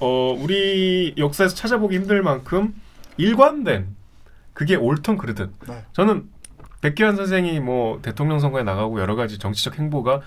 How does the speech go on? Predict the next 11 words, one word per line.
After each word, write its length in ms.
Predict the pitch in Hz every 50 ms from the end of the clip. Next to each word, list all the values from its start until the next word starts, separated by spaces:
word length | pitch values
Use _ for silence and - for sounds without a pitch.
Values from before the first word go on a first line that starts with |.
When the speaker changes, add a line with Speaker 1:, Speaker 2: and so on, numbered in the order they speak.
| - - - - - - -
Speaker 1:
뭐 120 | - 104
동의가 320 | 101 123 131 151 165 156
안 140 | 123 95 95
되는 540 | 107 135 139 143 143 131 120 107 107 104 -
그 420 | - - 110 107 107 104 104 104 104 -
적도 200 | 104 92 - 165
많았어요. 600 | 117 90 92 117 - - 139 113 95 95 101 101 101 - - - - - - - - - - - -
그리고 320 | - 117 120 117 110 104 104 - - -
특히 220 | - - - 190
이제 180 | 151 127 123 123
이분은 680 | 113 120 123 123 120 110 127 120 127 131 117 - -